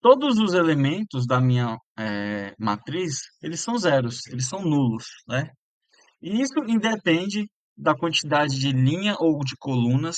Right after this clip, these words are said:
serem divergentes. Ou seja, aqui, ó, no meu exemplo dois, tenho B, três,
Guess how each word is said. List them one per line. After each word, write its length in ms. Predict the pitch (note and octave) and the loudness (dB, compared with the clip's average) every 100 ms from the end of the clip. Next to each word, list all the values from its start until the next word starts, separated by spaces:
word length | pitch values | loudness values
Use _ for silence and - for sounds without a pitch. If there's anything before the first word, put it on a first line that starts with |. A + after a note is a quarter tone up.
| - - | -6 -6
serem 400 | C#3 C#3 D3+ - | -4 -4 -6 -8
divergentes. 760 | C3 B2+ D#3 D#3 A#2+ G#2+ - - _ _ _ _ - | -4 -2 0 0 0 0 -6 -14 _ _ _ _ -12
Ou 60 | B2+ | -8
seja, 360 | B2+ A2+ G#2+ - _ C3 | -4 -4 -6 -12 _ -18
aqui, 200 | B2+ F3 | -2 2
ó, 100 | C3+ | 2
no 260 | B2 D3 D3+ | 0 -2 2
meu 120 | D#3 | 2
exemplo 340 | D3+ D#3 D#3+ | 2 -2 -2
dois, 220 | B2+ G#2+ - - _ - - _ _ _ | -2 -2 -4 -14 _ -20 -20 _ _ _
tenho 280 | D#3 D3 C3 A#2+ | 0 2 2 2
B, 240 | C#3+ E3+ A#3+ - _ - | 2 2 0 -6 _ -4
três, 380 | C#3 D3+ G#3 | -2 -2 -4